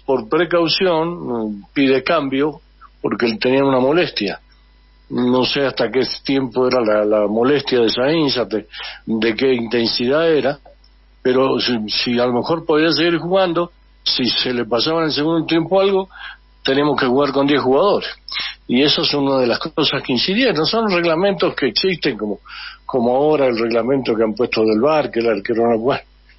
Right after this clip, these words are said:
Miles de cosas que van cambiando. Inclusive, si yo mal, eh, no recuerdo, leí algún artículo, eh,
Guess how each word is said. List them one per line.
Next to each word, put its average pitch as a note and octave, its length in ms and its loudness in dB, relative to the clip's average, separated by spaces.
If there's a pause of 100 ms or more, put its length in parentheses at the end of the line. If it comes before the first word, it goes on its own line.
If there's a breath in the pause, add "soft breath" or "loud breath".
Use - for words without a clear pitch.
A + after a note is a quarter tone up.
(200)
Miles F#3+ 300 2
de D3+ 100 2
cosas D#3 320 0
que C#3 60 0
van C#3+ 160 2
cambiando. C3 440 0
Inclusive, F#3+ 600 0 (800 loud breath)
si C3+ 600 0
yo D3+ 200 2
mal, D#3+ 260 2
eh, C3+ 220 2
no B2+ 240 2
recuerdo, A#2 580 2
leí A#2 260 4
algún C3+ 240 2
artículo, A2+ 800 0 (800 loud breath)
eh, A2 560 2